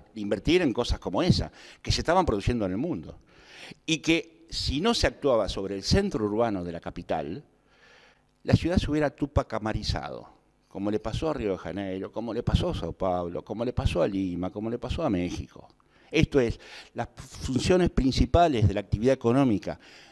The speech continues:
de la residencia de los ricos se iba a ir a la periferia,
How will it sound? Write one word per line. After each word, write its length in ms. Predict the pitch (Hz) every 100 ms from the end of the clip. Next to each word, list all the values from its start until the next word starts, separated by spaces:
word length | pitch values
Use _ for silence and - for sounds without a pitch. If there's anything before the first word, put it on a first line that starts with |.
| _
de 140 | 131 131
la 100 | 113
residencia 640 | 113 110 123 156 151 117
de 60 |
los 120 | 104 101
ricos 400 | 98 170 - -
se 160 | - 123
iba 160 | 127
a 20 | 120
ir 100 | 120
a 40 |
la 160 | 101 -
periferia, 640 | 85 - 76 67 69